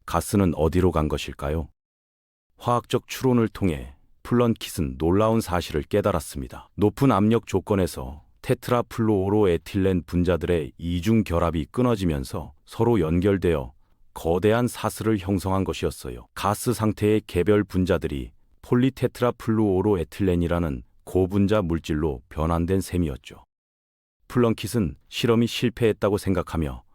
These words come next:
이 분말을 버리려 했습니다. 하지만 과학자의 본능으로 몇 가지 테스트를 해보기로 했어요. 물을 부어보니 물방울이 구슬처럼 굴러떨어졌습니다. 강산을 부어도 마찬가지였고, 강염기도 전혀 반응하지 않았어요.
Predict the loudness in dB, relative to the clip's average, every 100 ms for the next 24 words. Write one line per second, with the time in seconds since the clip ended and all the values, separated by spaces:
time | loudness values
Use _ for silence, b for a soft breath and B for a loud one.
0 | -2 0 2 2 4 4 2 2 2 4
1 | 2 -2 -8 -8 -14 _ -2 2 2 2
2 | 2 2 2 2 2 2 2 0 -2 -6
3 | _ -2 -2 0 0 -2 -2 -6 -6 -4
4 | -6 -2 0 0 0 -2 -2 -10 -14 -18
5 | _ _ -20 -20 _ -20 -20 _ -2 2
6 | 4 2 2 2 2 0 0 -6 _ -2
7 | 0 2 2 4 2 0 -6 -4 -4 0
8 | 0 0 0 2 2 2 2 0 -4 -8
9 | -8 -16 _ -4 0 2 0 -2 0 0
10 | 2 0 0 -2 -2 -2 -2 -8 -8 -14
11 | -14 _ -4 0 2 2 2 0 -2 -2
12 | -6 -2 0 0 -2 -2 0 -2 -2 -4
13 | -4 -6 -4 -4 -6 -10 -12